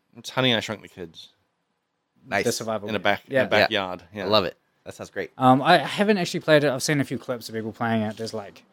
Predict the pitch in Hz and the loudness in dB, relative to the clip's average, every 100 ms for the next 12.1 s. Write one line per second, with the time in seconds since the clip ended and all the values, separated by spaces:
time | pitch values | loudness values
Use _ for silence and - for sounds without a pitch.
0 | _ _ 113 - 120 107 - 110 107 101 | _ _ -6 -4 -8 -10 -12 -10 -10 -10
1 | - - 113 104 104 110 - - 95 90 | -16 -10 -8 -8 -8 -8 -10 -12 -16 -18
2 | _ _ 113 117 98 104 107 117 123 120 | _ _ -6 -2 0 0 0 0 4 4
3 | 110 95 92 - 107 - 85 - 113 110 | 4 -2 -4 -6 -4 -4 -6 -6 -2 0
4 | 95 92 - 95 98 101 95 92 101 95 | 0 -4 -14 -14 -16 -16 -18 -16 -16 -16
5 | 95 92 - _ _ - 262 247 156 151 | -10 -10 -10 _ _ -6 -4 0 2 2
6 | 147 131 98 92 120 120 104 98 90 87 | 0 -4 -6 -2 0 0 0 -4 -4 -10
7 | 87 _ _ 117 107 98 92 76 64 62 | -14 _ _ -12 -12 -10 -14 -16 -18 -20
8 | _ _ _ _ _ _ _ 180 240 - | _ _ _ _ _ _ _ -2 -2 -2
9 | _ _ 143 143 - - - - - - | _ _ -6 -6 -8 -20 -20 -20 -20 -20
10 | - - _ _ _ _ _ - 131 127 | -20 -20 _ _ _ _ _ -10 -10 -10
11 | _ 117 123 147 165 165 113 113 98 73 | _ -14 -12 -4 0 2 0 -4 -8 -10